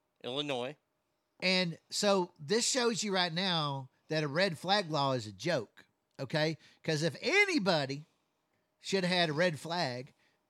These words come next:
Speaker 2: this kid of potential violent history. Where was the police reports? "Oh, he's juvenile. He's juvenile. They're all sealed up."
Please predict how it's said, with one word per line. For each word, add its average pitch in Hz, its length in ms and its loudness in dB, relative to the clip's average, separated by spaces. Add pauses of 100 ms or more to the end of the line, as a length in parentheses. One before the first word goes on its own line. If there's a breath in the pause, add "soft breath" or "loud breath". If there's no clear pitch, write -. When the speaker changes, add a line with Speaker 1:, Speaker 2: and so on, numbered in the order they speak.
(160)
Speaker 2:
this 349 200 -4
kid 160 520 -2
of 160 220 -4 (360)
potential 170 540 -2
violent 160 420 -2
history. 190 400 -4 (680)
Where 180 200 0
was 202 200 -2
the 202 80 0
police 185 340 -2
reports? 127 400 -8 (180 soft breath)
"Oh, 151 160 0
he's 160 200 0
juvenile. 104 420 -10 (1040)
He's 147 140 -6
juvenile. 127 380 -2
They're 135 220 0
all 120 120 -2
sealed 110 380 -10
up." 98 140 -18